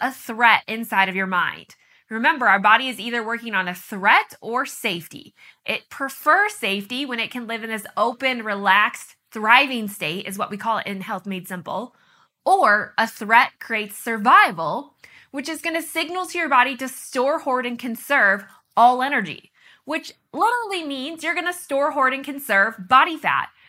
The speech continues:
because body fat is a storage form of energy. It's what our body likes to hold on to and create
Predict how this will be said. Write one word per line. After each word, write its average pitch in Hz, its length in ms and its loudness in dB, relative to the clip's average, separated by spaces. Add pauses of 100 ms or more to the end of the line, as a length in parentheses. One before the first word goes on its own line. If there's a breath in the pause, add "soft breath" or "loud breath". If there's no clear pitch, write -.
(140 soft breath)
because 302 320 0
body 254 400 4
fat 359 340 2
is 285 200 -4
a 311 80 -10
storage 285 560 -6
form 233 300 -4
of 226 120 -2
energy. 214 560 0 (300 soft breath)
It's 226 180 -8
what 269 180 -2
our 320 100 4
body 302 260 2
likes 285 260 0
to 214 100 -2
hold 196 320 -6
on 370 280 -4
to 359 360 -6
and 240 160 -4
create 254 840 -6